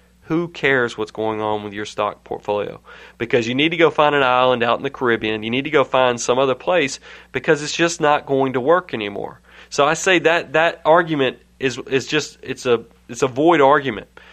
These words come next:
because there's no positive, there's nothing, you know, there's no side plan to it for the average person. The only people that might be able to take that into account is if you have a net worth over five to ten million dollars,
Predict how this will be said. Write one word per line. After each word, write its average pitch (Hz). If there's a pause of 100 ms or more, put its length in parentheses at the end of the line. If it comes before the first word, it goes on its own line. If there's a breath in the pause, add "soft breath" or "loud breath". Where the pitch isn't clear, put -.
(120)
because 127
there's 123
no 139
positive, 139 (320 loud breath)
there's 127
nothing, 139
you 143
know, 139
there's 127
no 151 (280)
side 175
plan 113
to 170
it -
for -
the 113
average 127
person. 143
The 107
only 143
people 165
that 120
might 131
be 147
able 139
to 117
take 135
that 120
into 117
account 143
is 117
if 120
you 135
have 123
a -
net 113
worth 123
over 117
five 123
to 120
ten 120
million 117
dollars, 147